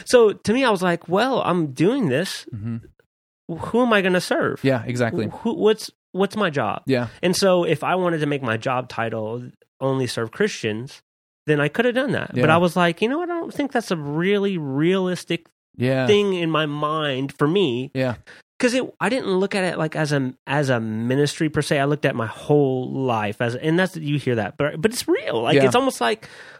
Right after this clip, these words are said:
Speaker 1: well, my, my whole life is gonna be a walk with God.
Speaker 2: Yeah.
Speaker 1: Like, I'm gonna try to give my whole life to God.
Speaker 2: Yeah.
Speaker 1: I want everything I do
Speaker 2: Mm-hmm.
Speaker 1: to honor God.
Speaker 2: Yeah.
Speaker 1: And it's really rad when you look at the Bible, though, and you look at,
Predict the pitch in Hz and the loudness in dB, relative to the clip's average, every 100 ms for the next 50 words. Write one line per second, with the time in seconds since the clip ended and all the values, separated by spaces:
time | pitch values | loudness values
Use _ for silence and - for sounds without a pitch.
0 | _ 226 254 233 196 _ 208 233 302 330 | _ -4 -4 -4 -8 _ -2 2 2 2
1 | 208 247 269 - 139 131 127 135 120 123 | 2 2 0 2 0 0 0 2 2 0
2 | 120 117 117 110 - 104 - 104 131 113 | 0 0 0 0 -4 -10 -6 0 0 0
3 | 104 151 202 262 226 - - 202 196 180 | -6 -8 -6 -4 -4 -4 -8 -4 -4 -4
4 | 156 120 - - 175 175 143 143 - 127 | -8 -10 -12 -2 0 0 0 -2 -4 0
5 | 127 123 143 143 - 226 294 - - 120 | 2 2 0 -2 -2 0 0 -4 -6 -2
6 | 147 165 214 220 220 240 240 233 113 139 | -2 0 0 0 -2 -2 -4 -4 -4 -6
7 | - _ - 208 214 214 214 220 214 110 | -10 _ -2 0 0 0 0 -2 -4 -4
8 | 113 - - - 160 160 147 165 185 175 | -4 -8 -18 0 4 4 2 4 6 6
9 | 143 127 131 127 123 120 117 123 127 - | 6 4 4 2 0 0 0 0 0 2
10 | 107 101 120 107 98 104 107 107 104 98 | -2 -2 -4 -4 -2 -2 -2 -2 -2 -2
11 | 123 113 113 110 113 104 | -2 -2 -2 0 -2 -2